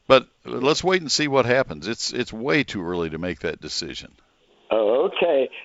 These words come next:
Speaker 2: Neil, I sure do, sir.
Speaker 1: Thank you, Travis. Have a great day.
Speaker 2: Okay.
Speaker 1: Thank you very, very much. You bet.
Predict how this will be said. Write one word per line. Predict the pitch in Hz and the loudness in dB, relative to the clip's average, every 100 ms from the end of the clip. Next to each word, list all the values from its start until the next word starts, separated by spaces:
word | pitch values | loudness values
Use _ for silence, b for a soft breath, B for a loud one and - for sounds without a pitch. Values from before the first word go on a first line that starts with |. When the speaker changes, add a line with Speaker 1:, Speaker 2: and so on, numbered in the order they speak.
| - | 0
Speaker 2:
Neil, | 175 190 | 2 2
I | 165 165 - | 2 0 2
sure | 143 | 2
do, | 127 107 - | 2 0 -2
sir. | 104 85 | -6 0
Speaker 1:
Thank | 135 127 120 - | 6 8 8 4
you, | 101 | -4
Travis. | 80 107 92 87 87 - | 2 6 8 6 2 6
Have | 120 104 | 8 6
a | |
great | 82 87 76 73 | 0 -2 -2 -6
day. | 65 67 65 | -10 -12 -10
Speaker 2:
Okay. | 104 104 107 107 117 90 | -4 0 0 0 -2 2
Speaker 1:
Thank | 104 87 | 0 -2
you | 85 | -12
very, | 71 92 85 | -4 -2 -2
very | 78 78 | -2 -6
much. | 71 64 64 - | -8 -14 -12 -10
You | 87 | -8
bet. | 67 62 58 | -8 -12 -12